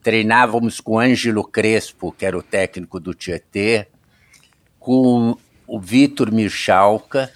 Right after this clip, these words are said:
Era um, era formidável. Até o dia que eu quebrei o braço e minha mãe fazia uma pressão pra eu voltar pra natação enorme, sobretudo pelos horários do treino do basquete.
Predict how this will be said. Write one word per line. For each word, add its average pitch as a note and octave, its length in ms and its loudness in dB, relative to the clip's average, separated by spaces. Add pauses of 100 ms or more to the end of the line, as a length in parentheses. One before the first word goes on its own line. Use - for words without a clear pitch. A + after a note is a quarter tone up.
(800)
Era F3 240 4
um, D3 400 0 (600)
era C#3+ 220 4
formidável. E3+ 920 0 (880)
Até E3 440 2
o E3+ 60 2
dia F3 260 2
que - 100 -2
eu D#3+ 80 2
quebrei C3+ 540 2
o B2 60 2
braço B2 580 2
e - 20 2
minha C3 220 2
mãe C#3 200 2
fazia C3 320 0
uma C3+ 140 4
pressão C#3 760 2
pra B2 200 -2
eu B2+ 100 4
voltar A#2 460 2
pra A#2 240 2
natação A2+ 880 0 (1300)
enorme, A#2+ 800 2
sobretudo B2+ 680 -4
pelos D#3 380 -4
horários A2+ 540 4
do F#2 120 -6
treino G2+ 440 -4
do G2 100 -6
basquete. - 1000 -6